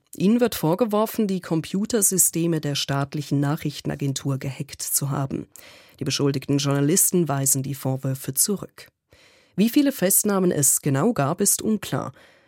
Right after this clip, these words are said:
Die Organisation für Sicherheit und Zusammenarbeit in Europa, O S Z E, berichtet von mindestens fünf festgenommenen Journalisten. Weitere fünf seien verhört worden.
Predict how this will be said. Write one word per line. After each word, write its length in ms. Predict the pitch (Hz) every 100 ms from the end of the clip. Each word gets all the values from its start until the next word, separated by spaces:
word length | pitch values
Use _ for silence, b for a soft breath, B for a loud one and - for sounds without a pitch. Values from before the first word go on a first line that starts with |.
| -
Die 80 | 135
Organisation 720 | 135 135 - - 151 156 208
für 180 | 151 139
Sicherheit 520 | 156 190 170 139 135
und 140 | 135
Zusammenarbeit 760 | - 143 139 165 180 160 151 151
in 120 | 147
Europa, 640 | 139 135 147 185 196 226
O 160 | - 151
S 220 | 139 -
Z 320 | - 139 -
E, 220 | - 180 220 B B -
berichtet 420 | 170 226 - 233
von 160 | - 208
mindestens 640 | 202 202 190 185 180 -
fünf 460 | - 214 185 - -
festgenommenen 800 | - 151 - 143 139 139 135 139
Journalisten. 800 | - 143 139 143 156 - 143 135 B B
Weitere 440 | - 131 139 185 226
fünf 440 | - 208 233 - -
seien 320 | - 156 165
verhört 560 | - 175 156 131 -
worden. 340 | 123 127 -